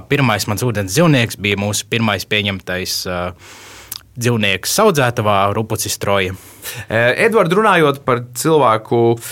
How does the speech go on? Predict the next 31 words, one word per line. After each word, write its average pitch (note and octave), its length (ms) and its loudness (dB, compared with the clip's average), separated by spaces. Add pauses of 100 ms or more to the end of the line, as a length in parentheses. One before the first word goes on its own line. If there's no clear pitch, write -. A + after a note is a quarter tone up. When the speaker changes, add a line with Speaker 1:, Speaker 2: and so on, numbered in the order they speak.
(280)
Speaker 2:
rīcību, A2+ 800 -2
kas G#2 180 -6
nav F2+ 240 0
korekta F2+ 480 0
pret, F2+ 320 -6
ā, F#2 240 2
pret F#2+ 160 -6
mājdzīvniekiem, G2 640 -2
ā, - 560 -4
kā A#3 160 -4
tev A#3 160 0
š-, - 200 -8
kā A3+ 120 2
jums - 160 -4
šķiet, G#3 300 2
Edvard, C3+ 260 2
biežākais C#3 480 0
iemesls, D3+ 560 0
kāpēc A2 320 0
cilvēki A#2+ 480 2
izmet A2 400 -2
vai F2 160 2
atsakās F#2 480 -4
no D#2 120 -4
sava F2 240 -2
rupuča D#2+ 480 -4
vai D2+ 80 -2
zivtiņas, G2 520 -6
varētu F2 320 0
būt - 160 -10
kas? - 260 -6